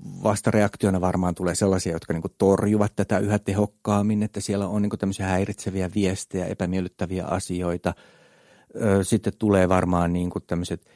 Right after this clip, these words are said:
tekoälyyn liittyvät asiat yhä vahvemmin niin kuin kaikkeen meidän viestintäämme mukaan. Ja, ja tulee varmaan yhä enemmän semmoisia tilanteita, että me emme ole varmoja siitä, että onko toinen osapuoli ihminen vai onko se kone. Ja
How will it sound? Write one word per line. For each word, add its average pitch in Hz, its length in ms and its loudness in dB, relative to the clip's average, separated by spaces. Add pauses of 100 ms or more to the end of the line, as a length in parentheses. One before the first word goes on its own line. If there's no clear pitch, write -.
(180)
tekoälyyn 92 680 4
liittyvät 92 480 -2
asiat 95 360 -2
yhä 90 160 -2
vahvemmin 92 460 0
niin 95 80 0
kuin - 120 -14
kaikkeen 98 560 2
meidän 85 300 -2
viestintäämme 82 680 -6
mukaan. 82 520 -6
Ja, 82 140 -4 (680)
ja 92 280 0 (200)
tulee 143 180 4
varmaan 123 340 4
yhä 123 180 2
enemmän 147 300 2
semmoisia 104 280 0
tilanteita, 101 580 2
että 95 160 -6
me 117 120 2
emme 107 240 2
ole 110 260 -2
varmoja 101 440 2
siitä, 95 280 0
että - 200 -8
onko 117 440 0 (340)
toinen 98 320 2
osapuoli 92 520 -2
ihminen 110 640 0 (380)
vai 87 220 0
onko 85 220 -6
se - 200 -8
kone. - 300 -4 (920)
Ja 90 280 2